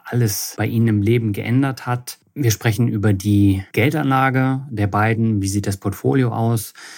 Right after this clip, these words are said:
Was hat sich seit dem letzten Interview geändert? Wir sprechen natürlich über die Corona-Pandemie, aber wir sprechen auch über den Besuch von Thomas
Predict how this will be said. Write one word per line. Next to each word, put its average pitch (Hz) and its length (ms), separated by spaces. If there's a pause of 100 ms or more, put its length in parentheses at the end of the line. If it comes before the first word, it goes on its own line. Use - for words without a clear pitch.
(140)
Was 110 160
hat 117 80
sich 101 140
seit 107 160
dem 101 120
letzten 110 280
Interview 101 500
geändert? 139 500
Wir 113 80
sprechen 123 280
natürlich 117 300
über 113 120
die 104 120
Corona-Pandemie, 135 1040 (420)
aber 147 280
wir 135 100
sprechen 123 360
auch 117 240
über 107 680
den 104 140
Besuch 117 300
von 98 240
Thomas 120 640